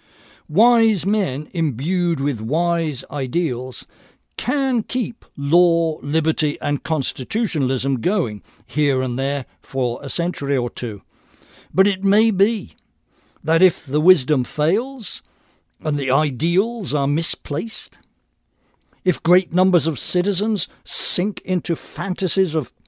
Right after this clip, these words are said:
perfect justice, perfect equality, perfect global harmony, it may be that then society easily slips back to the historical default. Corrupt,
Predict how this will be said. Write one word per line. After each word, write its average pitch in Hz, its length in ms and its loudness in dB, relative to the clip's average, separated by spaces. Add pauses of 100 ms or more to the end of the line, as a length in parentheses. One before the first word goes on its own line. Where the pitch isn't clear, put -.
(240)
perfect - 580 -2
justice, 175 480 -4 (160)
perfect 190 420 2
equality, 175 640 -6 (320)
perfect 170 640 0
global 160 480 0
harmony, 175 460 -2 (480)
it 170 120 -4
may 208 380 6
be 196 460 2 (340)
that 143 300 -2
then 175 400 2 (400)
society 160 800 0
easily 127 640 -4
slips - 480 -6
back 127 400 -6 (340)
to 175 140 -2
the 165 100 2
historical 113 760 -4
default. 110 760 -6 (1300)
Corrupt, 147 580 0